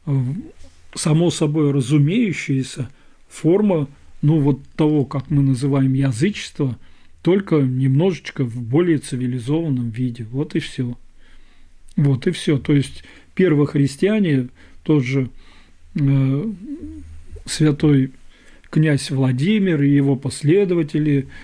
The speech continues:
и его дети, внуки и так далее, они, если на, сейчас посмотреть хорошенечко на то, что, как они верили и какие у них были атрибуты веры, то мы могли бы сказать: "Это,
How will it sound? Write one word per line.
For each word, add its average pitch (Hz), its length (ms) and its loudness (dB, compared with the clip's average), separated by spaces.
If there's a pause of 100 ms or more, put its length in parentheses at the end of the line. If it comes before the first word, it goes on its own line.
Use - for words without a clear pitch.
(140)
и 156 60 2
его 143 400 4 (240)
дети, 156 480 2
внуки 151 440 0
и - 40 -20
так 127 200 -6
далее, 165 360 -2 (300)
они, 170 340 4
если 175 580 0 (340)
на, 165 420 -4
сейчас 165 400 -2
посмотреть 185 580 -4
хорошенечко 147 680 -4
на 135 320 0 (320)
то, 147 180 4
что, 135 400 -2 (260)
как 151 240 -2
они 139 240 2
верили 131 420 0
и 127 60 -8
какие 139 360 -4
у 135 100 0
них 139 240 0
были 127 360 -4 (380)
атрибуты 139 580 0
веры, 135 360 2 (500)
то 151 140 4
мы 160 380 2 (280)
могли 147 300 0
бы 139 80 -6
сказать: 143 440 -2
"Это, 139 340 -4